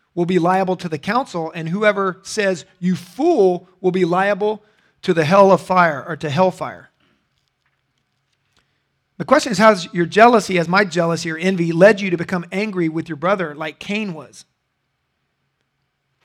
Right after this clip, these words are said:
Has your anger led you to, as this passage says, the next natural step when you're angry is you start insulting people? Has it led you to insulting people? You find yourself talking bad about others. You're a believer.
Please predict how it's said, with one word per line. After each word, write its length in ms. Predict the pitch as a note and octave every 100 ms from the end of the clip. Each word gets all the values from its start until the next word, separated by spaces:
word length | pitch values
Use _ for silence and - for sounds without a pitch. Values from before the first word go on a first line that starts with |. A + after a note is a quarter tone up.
| _ -
Has 140 | F3
your 120 | F#3 F3+
anger 380 | A3+ A#3+ G#3 F3+
led 260 | F#3 G3
you 160 | G#3 G3+
to, 100 | F#3+
as 100 | E3+
this 120 | G3
passage 360 | G3+ B3 A#3+ F3+
says, 200 | F#3 D#3
the 80 |
next 420 | E3+ A3+ - - _
natural 400 | - F#3+ A3 F#3
step 540 | E3 - A#3 G#3 - _ _ _
when 120 | G3
you're 100 | F3
angry 260 | F#3+ A#3+ F#3+
is 80 | E3+
you 60 |
start 260 | E3+ G#3+ F3+
insulting 460 | D#3+ - A#3 G#3+ E3
people? 360 | D#3+ C#3+ B2 _ _
Has 120 | F#3+
it 80 | G3
led 180 | G3+ A3+
you 80 | B3
to 120 | G#3
insulting 640 | F#3+ - - A3+ C#4 G3+ E3
people? 220 | F3 F#3
You 100 | A#3
find 280 | - B3 A#3+
yourself 300 | - A3 -
talking 340 | A#3 A#3 G3
bad 200 | F#3+ A3+
about 200 | F#3+ F#3
others. 280 | G3 A3 -
You're 120 | D4+
a 20 |
believer. 600 | E3 E3 F3 B3 C4+ E3+